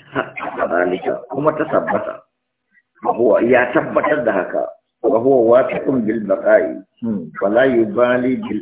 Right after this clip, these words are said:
inhimaki fi shahawati. Ba zai, ba zai damu da fadawa cikin sha'awa. Yanzu da za ka ga yara wanda yake ce, "In mun girma ba sai mu yi ba."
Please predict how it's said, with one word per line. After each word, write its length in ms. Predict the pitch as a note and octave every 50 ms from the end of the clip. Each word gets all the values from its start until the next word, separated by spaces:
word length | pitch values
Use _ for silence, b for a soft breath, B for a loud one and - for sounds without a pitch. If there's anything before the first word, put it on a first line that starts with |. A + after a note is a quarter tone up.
| - -
inhimaki 720 | - C3 B2+ A2 A2 G#2+ G#2 G2 F#2 F#2 F#2+ - - F2
fi 120 | - G2+ F#2+
shahawati. 540 | - - F2 E2+ D#2 A#1 A1+ - - - - _ _ _ _ _ _ _ _ _ _ _ _ _ _ _ _ _ _ _ _ _ _ _ _ _ _ _ _ _ _ _
Ba 340 | G3 G3+ G#3+ B2+ B2+ B2+ C3
zai, 320 | C3 C3+ D#3+ E3+ D#3 C#3+ C#3+
ba 300 | C#3+ C3+ C3+ C3+ - -
zai 240 | E3 F3+ F3 D#3 C3+
damu 280 | C3 C3 A#2 A2+ B2+ C#3
da 140 | C#3 D3 -
fadawa 560 | - A2+ B2 - - G2 G2+ G2+ G2+ G2+ -
cikin 240 | - - - - -
sha'awa. 320 | - - D#2 E2+ D#2 - - - _ _ _ _ _ _ _ _ _ _ _ _ _ _ _ _ _ _ _ _ _ _ _ _ B3 _ B3 B3 B3+ _ B3+ B3+ B3 B3 B3+ B3+ B3 B3 B3 B3+ B3+ _ B3+ B3 B3 B3 B3 B3 B3 _ _ B3 B3 B3+ B3+ B3+ B3+ _ _ _ _ _ _ _ _ _ _ _ _ _ _ _ _ _ - D#2+
Yanzu 440 | D#2+ F2+ F#2 G#2+ A#2+ A#2+ G2+ F#2+ F#2
da 120 | F2+ F2
za 140 | G2 G#2+ G#2
ka 80 | G#2
ga 120 | F2+ F2+ F#2+
yara 280 | G2 G2+ G2 F2+ F#2
wanda 220 | F#2+ G2 F#2+ F#2+ F2
yake 260 | F2 F2 - F#2 -
ce, 80 | - -
"In 140 | - - F#2
mun 160 | F#2+ F#2+ G2+ G2+ F2+
girma 220 | G2 G#2 G#2+ G#2
ba 200 | F#2+ F#2 F2+ F2+
sai 100 | - G2+
mu 140 | A#2 A#2 G2+
yi 120 | G2 G#2+
ba." 80 | A#2+